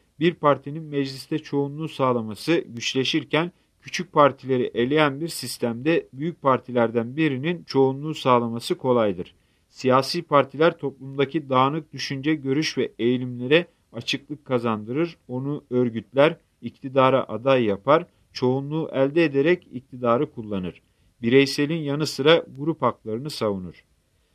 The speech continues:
Sonuçta siyasi partiler demokrasinin onsuz olmaz ögeleri olarak nitelendirilirler.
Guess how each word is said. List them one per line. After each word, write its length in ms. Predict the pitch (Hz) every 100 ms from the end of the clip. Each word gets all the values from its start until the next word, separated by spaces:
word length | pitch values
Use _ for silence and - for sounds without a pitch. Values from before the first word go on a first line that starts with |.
| _ _
Sonuçta 540 | 139 147 160 - 190
siyasi 460 | - 160 156 156 185
partiler 580 | 165 151 143 170 170
demokrasinin 880 | 151 147 147 156 143 - - 180 180 _
onsuz 480 | 127 139 147 156 165 -
olmaz 500 | 139 143 165 165 -
ögeleri 460 | 131 131 131 120
olarak 500 | - 143 147 151 175
nitelendirilirler. 1080 | 139 131 139 135 123 120 113 104 98 87 -